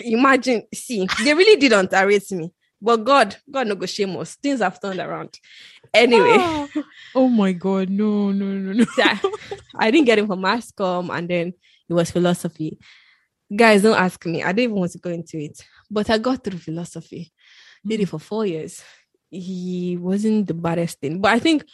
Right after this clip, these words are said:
Speaker 1: what that did for me in terms of my ability was realizing that I can actually do anything,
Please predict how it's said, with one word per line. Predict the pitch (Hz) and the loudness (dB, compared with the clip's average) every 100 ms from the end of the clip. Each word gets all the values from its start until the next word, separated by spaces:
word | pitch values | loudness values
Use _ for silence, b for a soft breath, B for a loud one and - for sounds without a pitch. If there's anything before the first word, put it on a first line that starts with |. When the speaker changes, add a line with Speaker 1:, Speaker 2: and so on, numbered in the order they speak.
| b b - | b b -6
Speaker 1:
what | 208 285 269 | 2 4 4
that | 220 220 226 | 4 2 2
did | 190 202 190 | -4 -8 -6
for | - | -4
me | 180 185 175 175 | 0 0 -2 -4
in | 190 | -6
terms | 180 220 220 208 | -4 -2 0 -2
of | 175 160 160 | -4 -6 -6
my | 175 151 | -2 -2
ability | 147 175 185 190 - 175 | -2 -2 -2 -4 -4 -6
was | 165 160 170 180 | -2 -2 -2 -2
realizing | 190 185 190 208 220 | 0 2 2 2 0
that | 190 165 | -2 -4
I | |
can | 170 196 190 | -6 -6 -4
actually | 202 - 220 208 | -6 -8 -8 -6
do | 175 165 | -4 -4
anything, | 165 160 - 139 | -4 -8 -12 -14